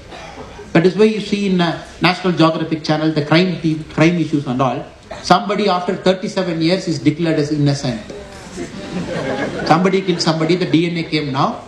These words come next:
Because they have a concept of plea bargain. Moment they catch a criminal, they say, "If we conduct the trial, in the trial if I prove that you are guilty, you go to jail for forty years. But if you accept to me now, I'll give you only six years."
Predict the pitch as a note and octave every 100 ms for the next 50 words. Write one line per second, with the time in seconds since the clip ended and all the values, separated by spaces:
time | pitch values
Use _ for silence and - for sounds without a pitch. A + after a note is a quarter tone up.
0 | - - - - - D#4 A#3 A#3 B3+ A3+
1 | G#3+ A3+ - A3 - B3 G#3+ F#3+ - B2+
2 | - - - - - - F3+ C4+ B3+ A3+
3 | A#3+ A#3+ A3 A3 B3 G#3 G3 F#3+ C#3 -
4 | - - - - - - G#3+ A#3+ A3 G3
5 | A#3+ E4 E4 - - F#3 E3 C#3 G3+ -
6 | - G#3 - - A3 D4+ D#4+ D4+ C#4+ A#3
7 | - C#4 D4+ D4 B3+ A3 G3 F#3+ - E3+
8 | B3+ A3+ A#3 C#4 A3+ A3 G#3+ A#3 - E3+
9 | - C3+ - - - - - - - -
10 | - A3 G#3+ G#3 - - D#4 B3 G#3+ F3
11 | C#3+ E3+ A3+ G3 G3+ A#3 F#3 F3+ - D3+
12 | - G#2+ - -